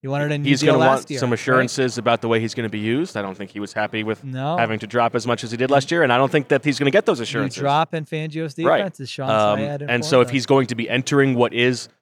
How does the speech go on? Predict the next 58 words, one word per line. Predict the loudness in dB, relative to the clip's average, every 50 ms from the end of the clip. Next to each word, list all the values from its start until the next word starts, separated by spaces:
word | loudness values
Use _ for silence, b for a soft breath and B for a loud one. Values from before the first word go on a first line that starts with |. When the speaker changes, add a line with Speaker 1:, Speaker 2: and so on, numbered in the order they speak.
| _ -10
Speaker 2:
a | -6
new | -2 -2 -2 -2
contract | 0 -2 -2 -2 0 -2 -2 -2 -2
Speaker 1:
Mm-hmm. | -4 -2
Speaker 2:
year, | 0 0 0 0 -4 _ _ _
knowing | -2 0 2 2 2 2
that | 0 -4
he's | -6 -4 -2
not | 0 0 0 -2
gonna | -4 -4 -2
get | -2 -2 -2
as | -2 -4
many | -6 -6 -6
pass | -4 -2 -2 -2 -2 -2
rushing | -6 -6 -6 -6 -6
opportunities, | -6 -6 -6 -8 -8 -6 -4 -2 -2 -4 -4 -6 _ _ _ _ _
I | -12 -10
think | -10 -12 -12
he | -10 -10 -10 -10 -10 -12 -16 _ _ _ _ _ _ _
will | -6 -4 -4 -4 -4 -6
say, | -8 -6 -4 -2 -2 -2 -2 -2 -4 -8 -12 _ _ _ _ _ _ _ _ _ _
"Can | -6 -4
I | -4
look | -4 -4 -4 -4
for | -6 -6
a | -4
trade | -2 0 0 2 0 -2 -4 -10 -12 -12
if | -10 -6
there's | -4 -4 -4 -4
good | -2 -4 -4 -2
compensation?" | -4 -4 -4 -6 -6 -4 -4 -4 -4 -4 -6 -8 -10 _ _ _ _ _ _ _ _
And | -10 -8 -8
I | -6
think | -6 -6 -8 -8
if | -8 -6
the | -6 -4
Eagles | -2 -2 -4 -4
found | -2 0 2 2 2 2 2 0 -4 -8 -14 _ _ _ _ _ -6
a | -2 2
good | 2 2 2
partner, | 2 0 -2 0 -2 -4 -6 -8 -10 _ _ _ _ _ _ _ _ _ _ _ _ _ -2
that | -2 0
would | 0 0
be | -2 -4
something | -6 -6 -6 -4 -4 -2
they | -2 -2
were | -2 -2
interested | -4 -6 -8 -8 -6 -6
in. | -2 0
Now, | 0 0 0 2
obviously, | 0 0 0 -2 -6 -6
they | -6 -6
care | -6 -6 -6 -4 -2
about | 0 2 2 2 0
that | -2 -6
position | -6 -6 -6 -6 -6 -8 -8
so | -6 -6 -4 -2
much | 0 0 0 -2 -4 -8 -14